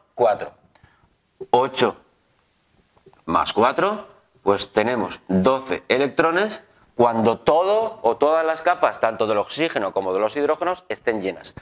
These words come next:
Habrá doce electrones. Vale, ¿cuántos electrones estarán compartidos? Vamos a llamar N sub C al número de electrones que se comparten, los compartidos.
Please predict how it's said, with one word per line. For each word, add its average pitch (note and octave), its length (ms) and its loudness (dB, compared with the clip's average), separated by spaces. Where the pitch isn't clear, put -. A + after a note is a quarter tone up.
Habrá G#2+ 440 0
doce G#2+ 360 0
electrones. D#2+ 520 -4
Vale, B2+ 300 0
¿cuántos G3 560 2
electrones F#3 460 0
estarán D3+ 340 0
compartidos? A2 680 0
Vamos A2+ 240 -4
a B2+ 60 -2
llamar B2 480 -2
N A#2+ 380 -2
sub F#2+ 320 -4
C F3+ 500 -4
al F2+ 340 2
número D#3+ 480 0
de A2 640 -2
electrones B2 800 -2
que D3 160 2
se D#3+ 240 -2
comparten, A#2 920 -2
los F#2 360 -4
compartidos. G2+ 1080 -2